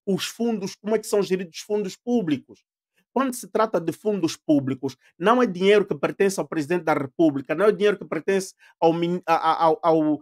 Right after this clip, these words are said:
ao juiz do Tribunal Supremo, ao juiz do Tribunal Constitucional ou da presidente da Assembleia Nacional, do senhor deputado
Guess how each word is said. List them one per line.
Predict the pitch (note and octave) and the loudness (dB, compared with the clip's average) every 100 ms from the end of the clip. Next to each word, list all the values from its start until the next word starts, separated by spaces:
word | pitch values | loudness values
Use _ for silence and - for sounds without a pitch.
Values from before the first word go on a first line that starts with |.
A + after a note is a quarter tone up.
| _ - | _ -2
ao | D#3 D#3 | 0 0
juiz | C3 C#3 E3 G#3+ G#3 F#3+ C#3+ | -2 0 2 4 4 2 -2
do | D#3 | -6
Tribunal | D3 D#3+ D#3 F3+ F3+ | -4 -4 0 0 -2
Supremo, | - C#3 - F3+ F#3 F#3 | -4 -8 0 2 4 2
ao | F3 | -2
juiz | D3 F#3 D#3 | 0 -4 -2
do | C#3+ | -6
Tribunal | D3+ D3 F3 | -6 -4 -4
Constitucional | E3+ D3 - D#3+ F#3 F#3+ - - | -2 -6 -4 -2 0 -2 -6 2
ou | F#3 | 2
da | E3+ | 2
presidente | - E3 C3+ C#3+ F3+ - | -2 -6 -4 -2 -2 -2
da | D3 D3 | -6 -6
Assembleia | - D3 F3 | -2 0 0
Nacional, | D#3+ D3 E3+ F3 | -2 -4 -4 -6
do | - | -6
senhor | - E3 | -6 -6
deputado | C3+ B2+ B2 B2 D#3+ E3+ C3 A#2+ | -4 -6 -8 -2 4 6 4 -2